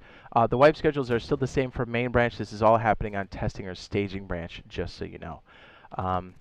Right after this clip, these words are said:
and then I believe when this does come out to main branch, I think there'll be a hard wipe across the board. That's just my gut feeling with this situation. So, you know, just stay tuned for that. We'll let you know as soon as we do find out.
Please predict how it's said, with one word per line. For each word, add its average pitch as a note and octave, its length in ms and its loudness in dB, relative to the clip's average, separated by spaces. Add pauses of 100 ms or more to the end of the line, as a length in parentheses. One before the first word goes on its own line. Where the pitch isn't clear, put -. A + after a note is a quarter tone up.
(140)
and A#2+ 140 -2
then A#2+ 100 0
I A#2 100 4
believe G3+ 400 0
when F3 100 2
this D3 180 0
does B2 220 4
come C3 240 -4
out G#2+ 160 2
to - 100 -6
main G#2 280 -6
branch, G#2 280 0
I A2 80 0
think C3+ 220 0
there'll G#2 160 -2
be G#2 120 -2
a F#2+ 60 0
hard F#2+ 220 -4
wipe F#2+ 220 -2
across F#2+ 340 -4
the G#2 80 -4
board. G2+ 360 -2
That's B2+ 200 2
just - 240 -2
my F#2+ 380 -2 (340)
gut G2 220 -2
feeling D#3+ 360 2
with E3+ 120 -2
this E3 120 2
situation. D#3+ 640 2 (420)
So, G2+ 400 4
you A#2 80 -6
know, F#2 220 -4
just - 480 -12
stay F3 220 2
tuned C#3+ 160 -2
for B2+ 80 2
that. A2+ 140 6
We'll C3 100 4
let B2 160 4
you B2 80 -8
know G#2+ 100 0
as G#2 80 -6
soon A2+ 140 -4
as G2+ 100 -8
we G2 80 -6
do F#2+ 140 -8
find F#2 240 -6
out. F#2 200 0